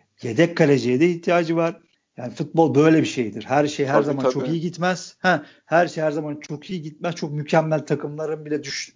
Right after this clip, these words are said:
Speaker 1: e, form olarak düştüğü zamanlar vardır. Orada yetenekli ayaklar, iyi futbolcular ortaya çıkar, takımları ayakta tutarlar. Bize de bir iki tane böyle adam lazım.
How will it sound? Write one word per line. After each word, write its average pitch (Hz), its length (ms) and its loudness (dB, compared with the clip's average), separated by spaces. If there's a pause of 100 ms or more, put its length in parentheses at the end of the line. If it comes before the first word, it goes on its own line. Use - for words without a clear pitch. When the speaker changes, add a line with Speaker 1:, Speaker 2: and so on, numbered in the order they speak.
(120)
Speaker 1:
e, 143 60 -2 (420)
form 151 200 4
olarak 143 300 2
düştüğü 143 320 -2
zamanlar 170 440 2
vardır. 170 420 0 (260)
Orada 190 280 4
yetenekli 170 500 -4
ayaklar, 165 540 -2
iyi 165 220 -6
futbolcular 160 560 -6
ortaya 147 380 -6
çıkar, 160 360 -10
takımları 143 440 -8
ayakta 139 300 -6
tutarlar. 156 520 -2 (420)
Bize 180 260 2
de 165 180 0
bir 175 80 -6
iki 160 220 -8
tane 151 300 -4
böyle 156 200 2
adam 156 340 0
lazım. 170 540 -4